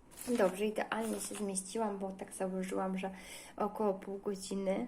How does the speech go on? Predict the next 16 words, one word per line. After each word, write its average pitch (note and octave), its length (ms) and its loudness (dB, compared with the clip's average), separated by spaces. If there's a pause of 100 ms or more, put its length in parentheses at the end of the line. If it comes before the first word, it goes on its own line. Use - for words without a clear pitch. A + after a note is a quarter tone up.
(140)
e, F#3+ 240 -4
będę G3+ 300 -2
Wam F#3+ 260 -2
opowiadała G3 800 -4 (220)
o G3 240 -6
tej G3 140 -4
książce. - 720 -4 (840)
E, A3 460 0
więc C4+ 420 4
dziękuję B3 460 4
Wam, G3 360 -2 (160)
e, G3 340 -4
bardzo, G3+ 560 -2 (260)
e, G3 280 -4
za F#3+ 460 -4
uwagę F#3+ 540 -2